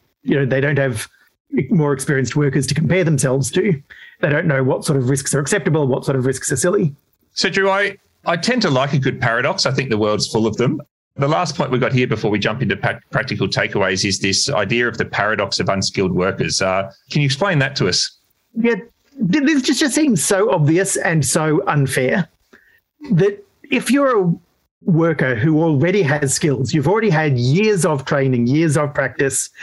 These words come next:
Speaker 1: years of knowing what is safe, you arrive in the workplace and you're treated as a valuable commodity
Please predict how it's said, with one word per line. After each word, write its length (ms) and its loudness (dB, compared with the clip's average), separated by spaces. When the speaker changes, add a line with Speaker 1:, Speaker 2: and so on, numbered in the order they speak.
Speaker 1:
years 300 2
of 100 2
knowing 280 2
what 140 2
is 160 0
safe, 420 -2
you 180 2
arrive 360 2
in 80 2
the 80 2
workplace 540 0
and 140 2
you're 120 2
treated 440 0
as 180 0
a 60 0
valuable 540 0
commodity 560 0